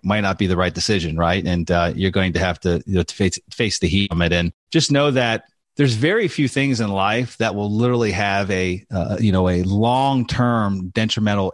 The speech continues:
impact on you or your and so know that what seems so mountainous, like that, that big challenge that you're facing, it seems so mountainous, or that decision you have to make,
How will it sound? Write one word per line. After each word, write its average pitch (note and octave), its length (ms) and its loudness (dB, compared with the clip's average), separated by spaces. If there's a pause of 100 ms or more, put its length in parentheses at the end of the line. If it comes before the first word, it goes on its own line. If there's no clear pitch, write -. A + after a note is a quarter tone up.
impact G2+ 500 -2
on F2+ 140 -2
you F#2+ 180 2
or F#2 80 2
your F2 220 0 (400)
and F2+ 140 0
so G2+ 180 0
know A#2+ 180 2
that B2+ 200 -2 (320)
what B2+ 200 2
seems E3+ 300 0
so C#3+ 260 0
mountainous, A2 760 -2
like G2 220 -2
that, F#2+ 160 0
that G#2+ 240 -2 (160)
big C#3 300 0
challenge A2+ 420 0
that F#2 100 -6
you're F#2 100 -4
facing, F#2 420 -2
it D#2+ 80 -6
seems A#2+ 260 0
so A2 140 0
mountainous, G2+ 580 -2
or F#2 80 0
that F#2 160 0
decision B2 460 -2
you G2 60 -2
have F#2+ 180 -2
to F#2+ 80 -4
make, G2 400 -2